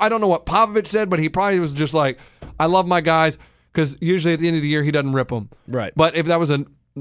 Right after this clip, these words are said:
Speaker 1: game six, he would rip the crap out of 'em. Oh.
Speaker 2: But then they made the Nuggets series good.
Speaker 1: It was a good
Speaker 2: Yeah.
Speaker 1: series.
Speaker 2: We all said the Spurs probably win that one, but not,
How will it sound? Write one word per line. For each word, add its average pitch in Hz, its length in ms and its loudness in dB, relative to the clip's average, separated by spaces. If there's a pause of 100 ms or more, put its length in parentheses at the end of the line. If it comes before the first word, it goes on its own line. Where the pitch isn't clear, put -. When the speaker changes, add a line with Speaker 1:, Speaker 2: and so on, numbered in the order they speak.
(140)
Speaker 1:
game 175 220 2
six, 202 320 0
he 180 80 0
would 160 140 0
rip 165 240 0
the 156 80 -2
crap 139 300 -2
out 120 140 -2
of 110 80 -8
'em. 107 120 -12 (960)
Oh. 170 480 4
Speaker 2:
But 220 160 0
then 208 220 0
they 220 180 4
made 214 200 4
the 170 80 2
Nuggets 147 300 2
series 135 320 0
good. 120 460 0
Speaker 1:
It 226 40 0
was 233 120 2
a 247 40 0
good 262 160 0
Speaker 2:
Yeah. 247 380 2
Speaker 1:
series. 110 140 -8 (240)
Speaker 2:
We 214 180 2
all 185 180 4
said 151 340 0
the 110 40 -10
Spurs 135 340 0
probably 131 280 0
win 127 180 -2
that 135 160 0
one, 147 280 -2
but 113 100 -6
not, 110 200 -8